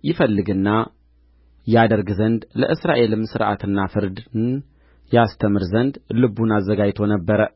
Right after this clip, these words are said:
ንጉሡም አርጤክስስ የእግዚአብሔርን ትእዛዝ ቃልና ለእስራኤል የሆነውን ሥርዓት ይጽፍ ለነበረው ለጸሐፊው ለካህኑ ለዕዝራ የሰጠው የደብዳቤው ግልባጭ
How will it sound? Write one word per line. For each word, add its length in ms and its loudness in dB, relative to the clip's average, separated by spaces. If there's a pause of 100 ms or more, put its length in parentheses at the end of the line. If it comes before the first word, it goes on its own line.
(1300)
ንጉሡም 600 2
አርጤክስስ 640 -2 (500)
የእግዚአብሔርን 840 0 (380)
ትእዛዝ 580 4 (580)
ቃልና 520 2 (220)
ለእስራኤል 720 0
የሆነውን 520 2 (120)
ሥርዓት 480 0
ይጽፍ 380 -4 (140)
ለነበረው 640 2 (460)
ለጸሐፊው 640 0
ለካህኑ 500 0 (100)
ለዕዝራ 400 0 (480)
የሰጠው 560 0
የደብዳቤው 600 0
ግልባጭ 460 0